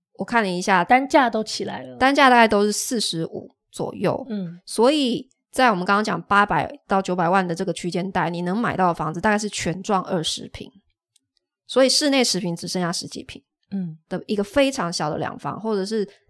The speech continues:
Speaker 1: 大的一加，呃，大的一房一厅
Speaker 2: 嗯。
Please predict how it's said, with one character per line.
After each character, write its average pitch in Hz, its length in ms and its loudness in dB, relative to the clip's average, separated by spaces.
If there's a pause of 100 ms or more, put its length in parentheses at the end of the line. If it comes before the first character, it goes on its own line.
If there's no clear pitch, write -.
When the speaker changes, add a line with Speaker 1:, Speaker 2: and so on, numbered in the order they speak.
(120)
Speaker 1:
大 202 240 8
的 165 140 -2
一 180 180 -6
加， 175 280 -4 (220)
呃， 202 100 -2
大 233 260 2
的 170 100 -2
一 196 120 -2
房 - 260 -8
一 165 60 -10
厅 - 400 -14 (140)
Speaker 2:
嗯。 185 280 -6